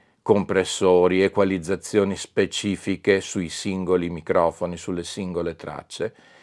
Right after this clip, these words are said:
e questo perché non sarà necessario,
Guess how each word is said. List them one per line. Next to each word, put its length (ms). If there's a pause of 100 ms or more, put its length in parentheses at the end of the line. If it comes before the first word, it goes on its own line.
(140)
e 180
questo 400
perché 480
non 300
sarà 400
necessario, 1160